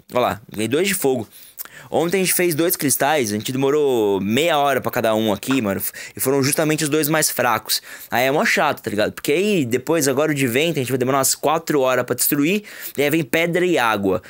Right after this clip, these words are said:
Mano, pedra e água, a gente nem sabe qual que vai ser a posição dos dois. Mas eu sozinho demorei doze horas pra destruir o,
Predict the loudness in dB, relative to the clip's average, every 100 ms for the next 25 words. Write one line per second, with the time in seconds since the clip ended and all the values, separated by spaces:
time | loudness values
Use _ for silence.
0 | -18 -4 -2 0 0 0 0 0 2 2
1 | 2 2 0 0 -6 -8 -4 -2 0 0
2 | 0 -4 -2 0 0 0 0 0 0 0
3 | 0 2 0 2 0 2 2 2 2 2
4 | 2 0 0 0 0 0 0 2 2 2
5 | 0 0 -4 -4 0 2 2 0